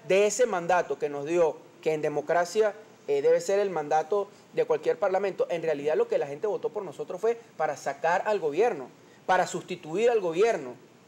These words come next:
no para cohabitar con el gobierno, es para la sustitución del gobierno. Hay unos mecanismos, sí, de manera pacífica, democrática y constitucional,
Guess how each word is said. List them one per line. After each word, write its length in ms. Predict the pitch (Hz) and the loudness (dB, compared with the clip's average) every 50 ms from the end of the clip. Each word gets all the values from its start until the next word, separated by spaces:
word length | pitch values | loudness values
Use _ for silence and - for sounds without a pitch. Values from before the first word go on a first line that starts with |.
| _ - - - _ | _ -20 -20 -18 _
no 200 | - 175 196 208 | -2 0 2 2
para 180 | 277 277 269 247 | 4 2 2 4
cohabitar 500 | - 202 180 170 165 - 196 196 185 - | 4 4 2 2 2 2 2 2 2 0
con 160 | - 185 180 | -2 -4 -4
el 100 | 165 156 | -2 2
gobierno, 480 | 143 139 143 175 190 170 151 139 127 - - - - - | 2 2 4 4 2 2 0 -4 -12 -14 -16 -20 -10 -4
es 100 | - - | -4 -2
para 200 | - 233 226 226 | 0 2 2 2
la 100 | 208 180 | 2 0
sustitución 880 | - - - 302 269 - - 220 180 - 175 147 - - 233 240 240 | 0 -4 -4 -4 -4 -4 -6 -8 -10 -10 -12 -12 -6 -2 0 0 0
del 100 | 240 220 | 0 0
gobierno. 440 | 175 170 156 156 147 131 123 123 120 - - - - - | 0 2 0 0 0 -4 -6 -8 -14 -20 -20 -12 -4 0
Hay 180 | 185 190 185 165 | 2 2 2 2
unos 180 | 165 180 202 | 0 -2 -2
mecanismos, 460 | 220 208 - 180 185 214 220 202 170 | -2 0 0 0 0 0 -2 -4 -2
sí, 80 | - 208 | 0 2
de 80 | 202 165 | 2 2
manera 320 | 147 135 135 135 156 160 | 0 -2 -2 -2 0 0
pacífica, 640 | - 208 170 - 196 190 180 185 254 214 - 277 285 - - - - | 0 0 0 0 -2 -4 -4 -4 -4 -2 0 0 0 -2 -8 -6 -2
democrática 540 | - 180 175 156 - 160 160 160 - 214 240 | 0 0 0 0 -2 0 0 0 2 0 2
y 20 | |
constitucional, 760 | 233 240 214 190 202 - 190 175 - 160 151 160 165 190 226 | 2 2 0 -2 -4 -8 -8 -6 -6 -4 -2 0 0 0 0